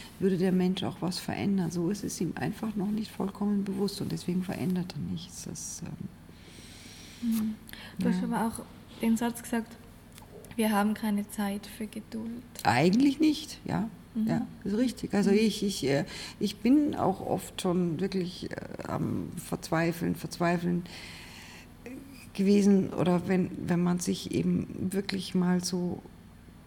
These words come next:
Speaker 1: ja, wenn, wenn man, wenn man dieses Tierleid wirklich an sich ranlasst, ranlässt, <clears throat> wenn man es reinlässt, ähm, ja, dann,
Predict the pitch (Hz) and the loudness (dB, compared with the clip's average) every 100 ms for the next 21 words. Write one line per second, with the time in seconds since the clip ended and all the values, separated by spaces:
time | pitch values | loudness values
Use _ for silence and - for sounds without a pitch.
0 | - - - 160 156 247 277 160 - - | -20 -20 0 4 6 6 4 0 -4 -8
1 | - - - - - 202 196 - - - | -10 -12 -4 0 6 8 6 0 -4 4
2 | 185 180 185 180 190 196 202 190 208 - | 8 8 8 10 10 10 8 4 2 2
3 | - 226 254 233 208 180 226 220 220 - | 6 8 10 8 8 8 8 6 0 0
4 | 170 185 196 180 - - - - - 165 | 2 4 4 0 -2 -12 -16 -14 -2 0
5 | 139 170 226 247 254 269 - - - - | 4 6 6 8 6 4 2 -6 -10 -12
6 | - 180 214 247 269 254 - - - - | 2 6 8 8 6 2 -4 -10 -16 -16
7 | - - - - 190 214 196 180 - - | -18 -18 -20 4 10 10 10 4 -6 -16
8 | - - - - - - - - 180 175 | -18 -20 -20 -20 -20 -20 -16 2 6 6
9 | 185 143 175 214 214 233 247 254 - - | 6 6 8 10 10 10 6 4 -2 -6
10 | - - - - - 180 190 185 185 185 | -14 -16 -18 -20 2 6 8 8 6 6
11 | 185 180 - - - - - - 254 208 | 4 0 -8 -16 -16 -16 -4 4 6 4
12 | - - - - 180 | 0 -10 -6 2 2